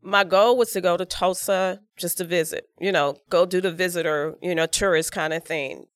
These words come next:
Pop in a couple hours, get back in my car and continue coming home. Nope. I couldn't leave.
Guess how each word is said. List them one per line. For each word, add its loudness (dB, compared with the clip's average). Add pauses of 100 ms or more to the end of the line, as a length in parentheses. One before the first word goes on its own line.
Pop 0
in 0
a -2
couple -2
hours, 2
get -4
back 2
in -4
my -2
car 2
and -4
continue -8
coming -6
home. -10 (320)
Nope. -6 (760)
I 0
couldn't -6
leave. -8